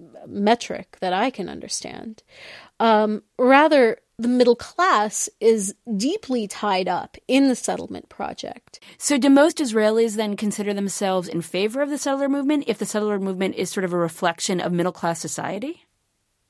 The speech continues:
Speaker 1: Uh, certainly not the settler movement. But one thing when you ask, uh, Israelis about who is a settler, it's not a term the way, say, I think of it. I'm, I'm thinking of it in terms of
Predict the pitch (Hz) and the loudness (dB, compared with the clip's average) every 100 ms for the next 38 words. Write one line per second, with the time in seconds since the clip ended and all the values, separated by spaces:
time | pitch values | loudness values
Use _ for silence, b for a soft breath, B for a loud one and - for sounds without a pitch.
0 | _ _ _ _ B B B B B B | _ _ _ _ B B B B B B
1 | _ - 285 285 415 453 480 370 302 - | _ 0 2 4 4 4 4 4 4 0
2 | 233 262 240 226 220 202 202 247 220 214 | 0 4 6 6 4 2 2 4 2 -2
3 | - - - B B B 214 - 277 - | -6 -12 -18 B B B -6 2 2 2
4 | - 262 302 370 403 339 277 233 226 208 | 0 0 4 2 2 0 2 0 0 2
5 | 202 - 226 226 - - - b b b | 0 2 4 2 0 -8 -12 b b b
6 | b _ _ _ 196 214 - 208 202 247 | b _ _ _ 4 4 4 2 4 6
7 | 254 240 180 190 269 - - - 226 226 | 6 6 2 -2 -6 -8 -10 -4 0 2
8 | 220 - _ 240 202 262 247 - 254 220 | 2 0 _ -4 2 2 2 0 0 2
9 | 220 - 247 359 226 170 - 220 B B | -2 0 0 2 -2 -4 -8 -12 B B
10 | B _ 277 269 - 302 330 370 - - | B _ -4 -4 -2 -2 0 0 -2 -4
11 | 254 - 254 226 214 - 214 208 196 - | -6 -4 -2 -2 -4 -4 2 2 2 0
12 | 196 - 233 247 196 170 - 160 - 214 | -2 4 4 4 0 -6 -10 -10 -2 0
13 | 226 - 247 285 254 208 185 202 190 190 | 0 2 2 2 0 -2 -4 -6 -6 -8
14 | - 208 196 208 190 190 180 | -6 -8 -6 -8 -6 -6 -6